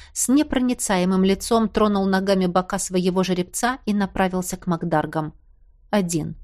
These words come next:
Никого с собой не взял, приказав остальным не вмешиваться.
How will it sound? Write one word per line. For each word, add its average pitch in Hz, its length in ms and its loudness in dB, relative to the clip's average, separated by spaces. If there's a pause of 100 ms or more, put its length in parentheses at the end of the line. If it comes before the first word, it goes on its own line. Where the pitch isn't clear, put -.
(640)
Никого 214 480 4
с - 60 -4
собой 165 360 0
не 170 140 2
взял, 190 340 2
приказав 175 580 -2
остальным 180 560 4
не 180 120 4
вмешиваться. 170 800 -6